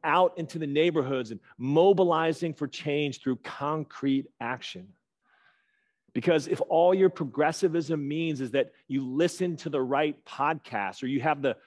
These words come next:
right signs hanging in the East Yard or you put the right flags on your gate in the month of October, it doesn't mean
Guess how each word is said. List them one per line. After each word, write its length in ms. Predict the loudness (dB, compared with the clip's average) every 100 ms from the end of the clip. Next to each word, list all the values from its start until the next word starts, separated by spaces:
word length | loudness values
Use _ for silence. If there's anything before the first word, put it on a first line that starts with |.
| _ -6
right 320 | 0 0 0
signs 600 | -6 -4 -2 -2 -2 -4
hanging 380 | -6 -8 -6 -6
in 160 | -6 -6
the 200 | -6 -6
East 220 | -8 -4
Yard 360 | 0 4 4 2
or 160 | -2 -6 -8
you 80 |
put 180 | -6 0
the 80 | 0
right 400 | 2 2 2 -2
flags 560 | _ 0 2 2 0 -6
on 140 | -10
your 140 | -8
gate 400 | -10 0 2 2
in 120 | 0 -8
the 80 |
month 380 | -6 -4 -4 -4
of 80 | -4
October, 540 | -4 -4 -2 -2 -2 -6 _
it 100 | -16 _ _
doesn't 460 | -2 -2 -2 -4 -4 _ _
mean 600 | -8 -4 -2 -4 -6 -10